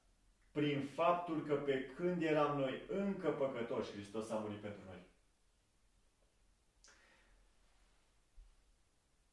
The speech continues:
Știați, dragi prieteni, că cea mai mare demonstrație a iubirii lui Dumnezeu a fost făcută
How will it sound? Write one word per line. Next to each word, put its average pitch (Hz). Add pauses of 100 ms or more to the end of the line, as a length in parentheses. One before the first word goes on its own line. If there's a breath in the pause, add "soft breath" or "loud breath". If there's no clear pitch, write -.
(140)
Știați, 156
dragi 151
prieteni, 139
că 120
cea 160
mai 165
mare 147
demonstrație 131
a 113
iubirii 131
lui 120
Dumnezeu 113
a -
fost -
făcută 127